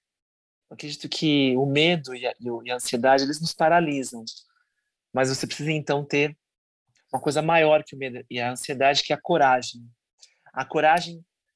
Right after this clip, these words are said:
eu digo assim, qual a diferença entre duas pessoas? Nós, todo mundo tem medo, tem ansiedade, todo mundo tem medo. Quando você vai pro lado do trampolim muito alto, dá medo, dá medo pra qualquer pessoa. Abrir um negócio dá medo, crescer o seu negócio dá medo. A diferença entre um que faz e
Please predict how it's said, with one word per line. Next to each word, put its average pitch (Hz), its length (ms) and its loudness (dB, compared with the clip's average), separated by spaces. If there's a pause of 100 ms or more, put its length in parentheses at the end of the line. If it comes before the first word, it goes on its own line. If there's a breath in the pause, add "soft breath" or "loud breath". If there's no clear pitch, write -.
(160)
eu 151 120 -6
digo 170 200 -6
assim, 170 260 -8
qual 214 160 -4
a 247 60 0
diferença 185 360 -6
entre 160 160 -10
duas 165 240 0
pessoas? 117 600 -6 (100)
Nós, 240 320 2
todo 277 260 -4
mundo 190 200 -4
tem 147 180 -8
medo, 120 380 -6
tem 120 140 -10
ansiedade, 117 360 -8
todo 247 180 -4
mundo 165 180 -4
tem 123 120 -12
medo. 101 300 -14 (180)
Quando 190 120 -2
você - 40 -6
vai 180 100 4
pro - 140 -2
lado 123 160 2
do - 20 -16
trampolim 123 400 -8
muito 120 240 -4
alto, 151 200 2
dá 143 120 4
medo, 160 340 -2
dá 135 120 0
medo 190 180 -4
pra 196 140 -4
qualquer 175 240 -6
pessoa. - 340 -8 (320 loud breath)
Abrir 156 240 2
um 196 40 2
negócio 151 360 2
dá 156 80 -2
medo, 139 440 -6
crescer - 260 -6
o 143 40 -8
seu - 120 -12
negócio 127 300 -4
dá 127 100 -2
medo. 123 300 -2
A 139 40 2
diferença 208 400 -2
entre 175 140 -8
um 143 60 -6
que 131 120 -12
faz - 340 -4
e - 40 -16